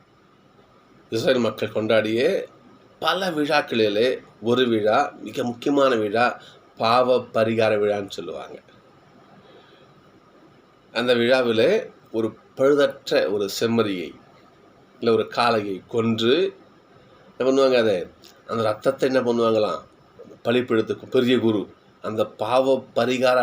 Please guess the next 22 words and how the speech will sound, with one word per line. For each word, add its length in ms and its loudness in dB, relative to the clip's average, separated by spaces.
விழாவின் 560 0
போதுதான் 520 0
என்ன 160 0
பண்ணுவாரு, 480 2
பெரிய 300 2
குரு 260 2
திரு 260 2
தூயகத்துக்கு 720 -2
உள்ள 120 -2
நுழைவாரு, 520 0
மத்த 180 -6
இடத்துல 260 -4
போக 120 2
மாட்டாங்க. 360 -6
பெரிய 340 2
குரு 220 -2
அந்த 420 -2
நாளில் 600 0
ரத்தத்தை 300 -4
எடுத்து 160 -6
என்ன 120 0
பண்ணுவாரு, 380 2